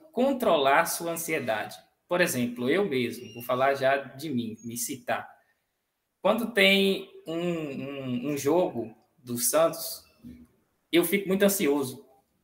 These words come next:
Eu tenho uma ansiedade muito grande. A, a partida eu sei que é,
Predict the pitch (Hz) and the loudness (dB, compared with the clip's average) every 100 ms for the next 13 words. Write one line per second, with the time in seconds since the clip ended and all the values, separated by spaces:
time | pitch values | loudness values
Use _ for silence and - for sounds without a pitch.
0 | _ _ _ _ _ 139 135 156 170 170 | _ _ _ _ _ -2 0 0 2 0
1 | 170 175 147 120 123 139 156 170 135 - | 0 0 2 4 4 4 2 -6 -8 -10
2 | - 143 151 160 135 156 185 - - - | -8 -8 -4 0 6 6 6 2 -8 2
3 | 135 139 - 127 143 - - 175 175 185 | 6 6 4 0 6 6 6 -2 4 6
4 | 185 180 170 175 196 170 143 143 165 185 | 6 4 0 0 -2 2 4 6 4 2
5 | 139 113 | 2 -2